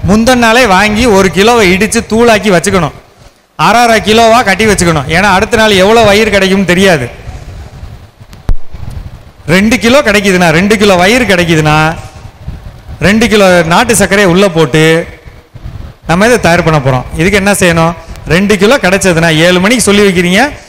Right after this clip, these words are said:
பத்து மணிக்கு போய் வாங்கிட்டு வர்றீங்க, ஒரு பெயிண்ட் டப்பா, அது மாதிரி ஒரு நல்ல ஸ்ட்ராங்கான ஒரு டப்பால உள்ள போட்டு, ஒண்ணு நல்ல குச்சி அல்லது ஒரு லி-, ஒரு இன்ச்சு பைப்பு,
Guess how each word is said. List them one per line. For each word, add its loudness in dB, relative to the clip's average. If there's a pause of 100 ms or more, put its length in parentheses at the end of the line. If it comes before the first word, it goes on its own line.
(160)
பத்து 0
மணிக்கு 0
போய் 4
வாங்கிட்டு 0
வர்றீங்க, 0 (420)
ஒரு 2 (600)
பெயிண்ட் 0
டப்பா, 0 (1040)
அது 0
மாதிரி 2
ஒரு 2
நல்ல 2
ஸ்ட்ராங்கான 0
ஒரு 2
டப்பால 2
உள்ள 2
போட்டு, -2 (920)
ஒண்ணு 2
நல்ல 0
குச்சி -2
அல்லது 2 (260)
ஒரு 2
லி-, 4
ஒரு 2
இன்ச்சு 0
பைப்பு, 2